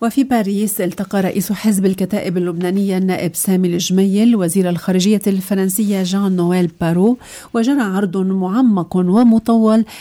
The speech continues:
للتطورات في لبنان في ظل الحرب الدائرة والمساعي الفرنسية لمساعدة لبنان على الخروج من محنته. وليس بعيدا من المساعي الدبلوماسية لوقف إطلاق النار، تشهد العاصمة السعودية الرياض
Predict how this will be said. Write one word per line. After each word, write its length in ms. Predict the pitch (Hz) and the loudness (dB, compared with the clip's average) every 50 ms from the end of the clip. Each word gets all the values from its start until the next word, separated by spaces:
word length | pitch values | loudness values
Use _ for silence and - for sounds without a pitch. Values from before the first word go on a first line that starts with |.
| - - | -4 0
للتطورات 840 | 196 190 185 185 170 165 175 175 170 175 185 202 220 220 214 - | 0 0 2 0 -2 0 0 0 2 4 4 4 4 4 2 0
في 260 | 214 180 - - 196 180 | -4 -6 -4 -2 -2 -2
لبنان 500 | 175 160 165 165 165 180 190 214 208 202 - - - - | -2 -2 -2 0 0 2 2 2 0 0 -2 -10 -10 -4
في 100 | - 202 | -2 0
ظل 240 | 180 220 240 214 | 2 2 2 2
الحرب 400 | 185 165 147 - - 185 175 170 | 2 0 -4 -4 -4 -4 -2 0
الدائرة 420 | 175 165 165 190 220 - 226 214 208 | 0 0 2 0 2 2 2 4 4
والمساعي 480 | 202 202 196 208 208 196 247 240 247 | 4 4 4 4 2 2 2 2 2
الفرنسية 680 | 233 185 - 214 202 202 202 - 269 240 220 190 190 190 - - - - - | 0 0 -2 -2 0 0 2 2 4 4 4 2 0 -2 -6 -14 -10 -2 0
لمساعدة 640 | 208 196 202 214 - 285 262 240 190 170 170 175 165 - - | 2 2 2 2 2 2 2 2 2 0 0 -2 -4 -4 -4
لبنان 540 | - 180 175 170 175 180 190 196 196 190 180 | -2 -2 -2 0 2 2 4 4 4 4 4
على 220 | 175 180 202 196 175 | 4 4 4 4 2
الخروج 640 | 156 143 - - 180 175 185 180 180 180 165 170 - - | 0 -2 -2 -2 0 2 2 4 4 2 0 -2 -2 0
من 260 | 196 185 180 170 165 | 2 2 2 2 2
محنته. 460 | 165 170 - - 165 151 - - 156 - - - - - - - - - - - - - | 0 -2 -4 -4 -8 -8 -6 -8 -10 -12 -12 -20 -20 -20 -20 -20 -20 -20 -20 -14 -6 -2
وليس 280 | 269 277 320 302 - 302 | 2 2 2 2 2 0
بعيدا 400 | 240 233 233 233 233 202 208 208 | 0 0 0 0 0 0 0 0
من 180 | 196 196 196 | 0 0 0
المساعي 400 | 196 190 196 196 190 - 202 196 | 0 0 0 -2 -2 -2 -2 -2
الدبلوماسية 640 | 190 180 190 185 - 190 190 185 180 - - 226 214 190 | -2 -2 -2 -4 -2 -2 -2 -2 -2 0 0 0 0 2
لوقف 300 | 190 180 175 170 - 196 | 0 0 -2 -4 -6 -8
إطلاق 340 | - 160 - 165 165 165 | -8 -6 -6 -8 -6 -4
النار، 320 | 180 185 196 214 220 226 220 - - - - - | -2 0 2 2 2 2 0 -2 -10 -20 -14 -8
تشهد 360 | - 277 247 - 240 254 196 208 | -4 -4 -2 0 0 -2 -2 0
العاصمة 520 | 214 208 196 196 185 - 269 254 254 247 - | -2 -2 -2 -4 -4 -2 -2 -2 -2 -2 -4
السعودية 640 | 233 - - - 220 214 208 208 185 196 185 180 165 | -6 -8 -6 -4 -2 -2 -2 -2 -2 -2 -2 -2 -2
الرياض 460 | 165 175 180 180 190 202 202 196 - | -2 -2 0 2 2 4 4 2 2